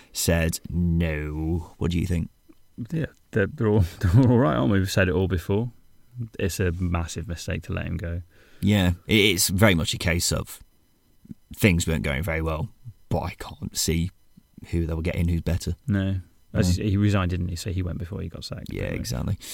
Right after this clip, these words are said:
Speaker 1: Uh, was, were Reading right to sack Jose Gomez?
Speaker 2: Yes.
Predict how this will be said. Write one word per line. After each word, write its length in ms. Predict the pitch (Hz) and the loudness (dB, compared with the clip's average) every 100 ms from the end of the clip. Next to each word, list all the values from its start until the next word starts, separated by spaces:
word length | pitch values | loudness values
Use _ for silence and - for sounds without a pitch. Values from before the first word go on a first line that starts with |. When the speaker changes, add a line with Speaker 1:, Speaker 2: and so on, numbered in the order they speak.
| - - - - | -14 -14 -16 6
Speaker 1:
Uh, 380 | 131 135 139 131 - | 10 10 10 8 4
was, 360 | 110 139 143 - - _ | 6 8 8 4 -8 _
were 300 | 95 127 135 | 8 10 10
Reading 380 | 123 123 117 107 - | 10 10 10 8 4
right 340 | 90 110 120 - - | 2 4 4 2 -4
to 160 | - | 0
sack 280 | 95 - 151 | 4 4 4
Jose 360 | - 123 113 110 | 6 8 10 8
Gomez? 640 | 104 107 95 76 - - - - | 10 10 8 6 2 2 -4 0
Speaker 2:
Yes. 720 | 117 92 78 - - - | 2 2 -2 -14 -14 -16